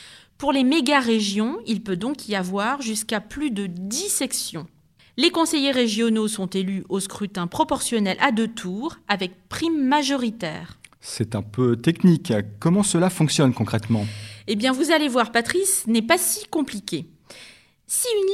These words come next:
Speaker 1: liste obtient plus de cinquante pour cent des voix au premier tour, la répartition des sièges de conseillers s'effectue dès le premier tour.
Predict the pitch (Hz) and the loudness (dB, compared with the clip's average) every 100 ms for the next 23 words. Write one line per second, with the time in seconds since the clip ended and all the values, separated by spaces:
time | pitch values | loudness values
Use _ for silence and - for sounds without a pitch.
0 | 453 466 - 294 285 - 370 370 - 320 | 0 -4 -2 -2 -2 -2 -2 -2 0 0
1 | 214 220 370 370 349 349 285 - - 339 | 2 0 0 2 0 0 -8 -6 -2 0
2 | 349 240 220 233 302 320 - 220 - 269 | 0 0 0 0 2 2 2 -2 0 2
3 | 226 226 226 185 165 156 170 190 202 208 | 2 0 -6 -8 -8 -10 -2 0 0 -2
4 | 208 - 214 - 202 185 180 - 240 196 | -6 -4 -4 -2 -2 -2 -4 -2 0 0
5 | 175 - 262 254 202 165 202 359 415 240 | -4 -2 0 0 -2 0 0 0 0 -2
6 | 220 220 - 359 - 214 185 302 320 277 | -2 -4 -6 -6 -6 -14 -2 2 2 0
7 | - 202 190 190 160 160 | -2 -4 -4 -8 -16 -18